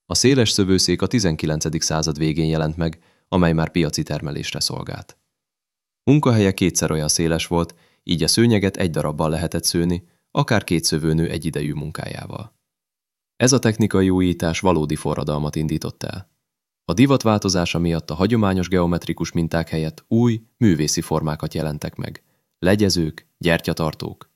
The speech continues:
pillangók. Ezek prototípusait valószínűleg hivatásos mintarajzolók készítették,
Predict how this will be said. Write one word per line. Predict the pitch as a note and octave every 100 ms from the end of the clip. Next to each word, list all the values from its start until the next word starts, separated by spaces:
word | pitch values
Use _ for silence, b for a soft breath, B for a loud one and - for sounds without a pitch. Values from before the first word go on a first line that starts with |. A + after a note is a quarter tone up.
| _
pillangók. | E2 D2+ - - - - _ _ _ _ _ _ _ _ _ _
Ezek | B2+ C#3+
prototípusait | - B2 G#2+ G2+ - F#2+ F#2+ F2+
valószínűleg | G#2 A2+ G#2+ G#2 F#2+ F#2
hivatásos | F#2+ G2+ E2 D#2+ D#2+ D#2+
mintarajzolók | E2+ E2 E2 D#2+ E2 E2 D#2+
készítették, | F2 E2 F2 F2+ E2+ F2+ E2+